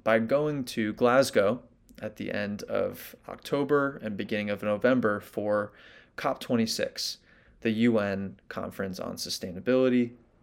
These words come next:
And one of the most powerful moments in my life, um, but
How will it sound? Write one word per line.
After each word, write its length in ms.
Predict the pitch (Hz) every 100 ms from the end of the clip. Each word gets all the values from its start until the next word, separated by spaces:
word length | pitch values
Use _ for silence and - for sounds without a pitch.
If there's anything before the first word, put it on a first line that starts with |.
| _ _ _ - -
And 480 | - 123 120 120 - - - - - _ -
one 200 | 127 160
of 100 | 190
the 80 | 180
most 280 | 156 131
powerful 480 | - 117 127 123 123
moments 640 | 110 107 110 104 - - - -
in 140 | - 110
my 100 | 98
life, 540 | 120 165 143 - - _ _
um, 500 | - 101 90 95 98 - _ _ _ _ _ _ _ - -
but 320 | - -